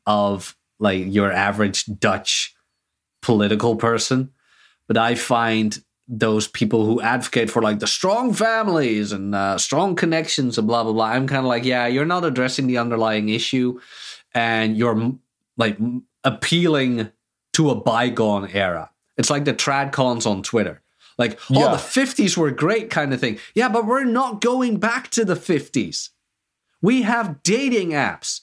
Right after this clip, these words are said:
Speaker 1: We have birth control. You have, uh, governmental subsidies for fucking daycare.
Speaker 2: Yeah.
Speaker 1: I, I
Speaker 2: Big time.
Speaker 1: wonder what would happen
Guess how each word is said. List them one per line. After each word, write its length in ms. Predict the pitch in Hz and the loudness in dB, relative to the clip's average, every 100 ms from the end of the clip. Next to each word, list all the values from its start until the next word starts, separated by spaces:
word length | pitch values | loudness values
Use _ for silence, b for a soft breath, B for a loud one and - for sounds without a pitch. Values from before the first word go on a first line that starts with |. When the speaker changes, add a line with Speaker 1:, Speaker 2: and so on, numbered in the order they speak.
| _ | _
Speaker 1:
We 220 | 160 254 | 2 2
have 440 | 214 202 185 107 - | 2 0 -2 -6 0
birth 380 | 220 254 - - | 0 0 -4 -2
control. 680 | 156 131 - 127 95 - _ _ _ _ _ _ b b b | 0 0 0 0 0 -6 _ _ _ _ _ _ b b b
You 240 | 143 226 | 2 4
have, 480 | 220 196 196 180 160 _ _ _ _ | 2 2 0 -2 -6 _ _ _ _
uh, 360 | 147 139 139 123 _ - 123 | 2 2 2 -2 _ -6 -4
governmental 920 | 104 175 247 247 196 165 180 175 180 170 | 0 0 2 2 2 2 0 0 0 0
subsidies 1040 | - - 226 220 - 170 131 120 127 - _ _ | -2 -2 -2 -2 -2 0 0 -2 -2 -6 _ _
for 320 | - 135 - _ _ - | 0 0 -2 _ _ -4
fucking 500 | 240 233 233 202 135 - | -2 2 2 2 0 0
daycare. 760 | 175 214 - - 104 87 78 _ _ _ _ _ _ _ _ 131 | 2 2 0 0 0 0 -6 _ _ _ _ _ _ _ _ 2
Speaker 2:
Yeah. 320 | 131 104 87 - _ - | 4 4 0 -12 _ -2
Speaker 1:
I, 360 | 165 240 247 - | 0 2 -2 0
I 140 | 165 254 | 2 2
Speaker 2:
Big 80 | |
time. 360 | 262 - 135 131 | 2 0 0 0
Speaker 1:
wonder 500 | 151 220 185 160 123 | 0 0 0 0 0
what 320 | 110 139 160 294 | 0 0 0 0
would 160 | 277 | -2
happen 600 | 208 220 214 120 104 90 | 0 -2 -2 -4 -4 -6